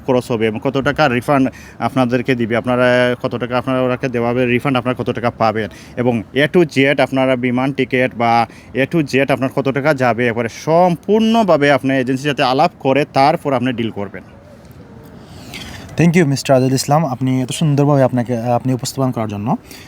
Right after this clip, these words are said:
Speaker 2: এখন আমরা জানতে চাচ্ছি যে, উম, আহ, সার্বিয়ার যে পারমিট আর পিপিজেড নাম্বার, আহ,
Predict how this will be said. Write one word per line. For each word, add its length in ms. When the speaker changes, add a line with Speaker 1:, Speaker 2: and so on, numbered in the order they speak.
Speaker 2:
এখন 180
আমরা 240
জানতে 240
চাচ্ছি 320
যে, 360
উম, 120
আহ, 340
সার্বিয়ার 520
যে 140
পারমিট 540
আর 200
পিপিজেড 320
নাম্বার, 280
আহ, 160